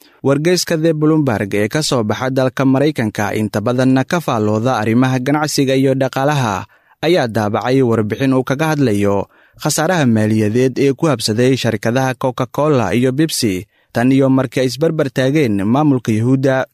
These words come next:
Khasaaraha ugu badan wuxuu wargeysku sheegay in sharikadahani uu ka soo wajahay Bariga Dhexe iyo Koonfurta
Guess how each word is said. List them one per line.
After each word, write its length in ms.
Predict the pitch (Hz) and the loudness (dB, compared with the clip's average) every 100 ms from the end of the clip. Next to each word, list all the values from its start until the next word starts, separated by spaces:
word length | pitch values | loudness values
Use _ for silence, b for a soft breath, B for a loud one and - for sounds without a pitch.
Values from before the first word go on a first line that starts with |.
| _ _ _ _ _ - | _ _ _ _ _ -8
Khasaaraha 460 | 143 156 156 175 165 | -4 -2 -2 0 0
ugu 160 | 160 | 0
badan 360 | 151 110 113 131 | -2 0 2 2
wuxuu 280 | 131 143 135 | 2 2 2
wargeysku 460 | 131 143 156 - | 0 0 -2 -2
sheegay 560 | 120 110 110 123 135 135 - _ | -4 0 0 2 2 0 -4 _
in 140 | 110 110 | -2 0
sharikadahani 640 | 117 113 - 117 131 135 131 | 0 -2 -2 -2 0 2 2
uu 120 | 131 | 0
ka 140 | 165 | -2
soo 200 | - 151 | 0 2
wajahay 480 | 131 104 110 117 131 | 2 0 0 0 0
Bariga 440 | 127 156 147 117 | 0 0 0 -2
Dhexe 280 | 107 110 131 | -4 -4 -2
iyo 220 | 135 135 | 2 0
Koonfurta 520 | 123 131 127 131 135 | 0 -4 -2 -4 -4